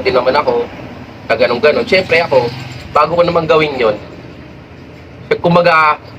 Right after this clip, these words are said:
ah, nagtanong na ako sa expert, sumangguni na ako sa expert yan sa kanila, kay La Cooper. Yan, isa-isa kong mga katrabaho, sa mga katrabaho ko dati, nagtatanong din ako, lalo na pag medyo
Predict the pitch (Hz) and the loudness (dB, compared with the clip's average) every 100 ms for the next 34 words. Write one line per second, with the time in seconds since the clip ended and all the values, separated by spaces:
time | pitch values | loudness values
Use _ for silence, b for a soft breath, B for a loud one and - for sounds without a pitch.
0 | - - 131 131 127 131 151 165 180 180 | -20 0 4 6 6 4 2 2 0 2
1 | 180 160 151 175 170 170 - 151 151 - | 2 2 0 2 2 0 0 2 2 0
2 | 151 151 151 156 147 147 147 165 151 - | 0 0 0 2 2 4 2 2 0 0
3 | 127 - 143 - 131 160 151 139 120 131 | -4 0 0 -2 -2 0 2 2 0 0
4 | 131 139 147 135 127 - - - - - | -2 -2 2 4 2 -2 -16 -18 -18 -18
5 | - - 127 127 - - 117 123 131 - | -20 -2 2 4 2 -2 -6 -4 -2 -2
6 | 139 143 139 139 139 139 151 143 147 139 | 0 2 2 2 0 0 2 2 2 2
7 | 147 147 143 135 135 160 165 160 151 - | 0 2 4 4 2 2 2 0 0 0
8 | - - 131 131 135 151 151 135 127 127 | 0 2 0 0 0 0 2 2 0 0
9 | 131 131 131 127 127 123 123 120 | -2 0 0 2 2 2 2 0